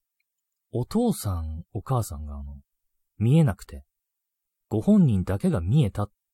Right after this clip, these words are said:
言ってるんですけど、ちょっとね、あの、僕この話聞いて違和感というか感じまして、もし本当に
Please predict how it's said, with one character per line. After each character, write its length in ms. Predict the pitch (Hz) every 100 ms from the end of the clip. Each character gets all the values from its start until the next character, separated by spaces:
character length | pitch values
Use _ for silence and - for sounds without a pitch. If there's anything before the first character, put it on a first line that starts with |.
| -
言 100 | 80
っ 20 | -
て 100 | 82
る 100 | 80
ん 40 |
で 60 | 71
す 80 |
け 80 | -
ど、 260 | 73 71 69 _ _ _ _ _ _ _ _ _ _ _ -
ち 80 |
ょ 40 | 339
っ 20 | -
と 120 | 92
ね、 80 | 87
あ 80 | 78
の、 140 | 73 71 - _ _ _ _ _ _ -
僕 180 | 101 104
こ 140 | 104
の 80 | 101
話 240 | 107 -
聞 60 | 82
い 20 |
て 100 | - -
違 60 |
和 120 | 127
感 320 | - 107 78 80
と 100 | 80
い 60 |
う 60 | 76
か 180 | - - _ _
感 200 | - 104
じ 100 | 92
ま 80 | 98
し 80 | -
て、 280 | 73 67 - _ _ _ _ _ _ _ _ _
も 120 | 214
し 120 | -
本 300 | 104 - 175
当 240 | 196 185 175
に 300 | 165 87